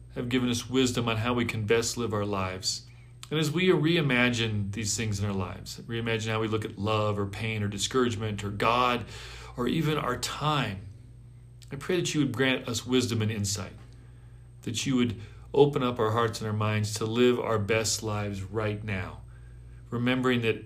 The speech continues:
every moment we have left in this life is a gift, and once it's gone, we don't get it back.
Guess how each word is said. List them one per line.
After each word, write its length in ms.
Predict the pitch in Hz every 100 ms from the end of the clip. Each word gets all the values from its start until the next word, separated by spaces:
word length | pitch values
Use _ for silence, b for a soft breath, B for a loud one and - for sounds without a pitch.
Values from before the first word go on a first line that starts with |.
| - -
every 420 | 147 151 139 127
moment 400 | 117 123 123 120
we 120 | 120
have 320 | 104 110 113 104
left 360 | 120 123 - -
in 220 | 147 151
this 260 | 147 147 131
life 400 | 113 101 98 -
is 180 | 127 113
a 40 |
gift, 380 | 117 110 98 101
and 100 | 104
once 240 | 117 127
it's 140 | 123 123
gone, 260 | 131 117
we 120 | 113 120
don't 200 | 117 104
get 140 | 113
it 160 | 104 104
back. 360 | 90 82 -